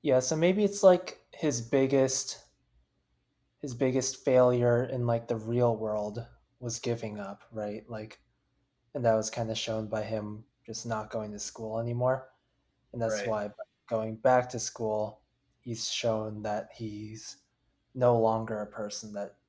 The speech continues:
Speaker 1: just gives up, you know?
Speaker 2: Right, right. Okay, okay, okay. So let's compare the moment he gave up in season one, which was that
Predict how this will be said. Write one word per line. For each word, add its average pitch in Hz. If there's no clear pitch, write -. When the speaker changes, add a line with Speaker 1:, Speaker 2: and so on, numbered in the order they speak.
Speaker 1:
just -
gives 104
up, 98
you 104
know? 107
Speaker 2:
Right, 104
right. 104
Okay, 110
okay, 147
okay. 120
So 123
let's -
compare 127
the 110
moment 123
he 135
gave 117
up 110
in 120
season 113
one, 107
which -
was 101
that 107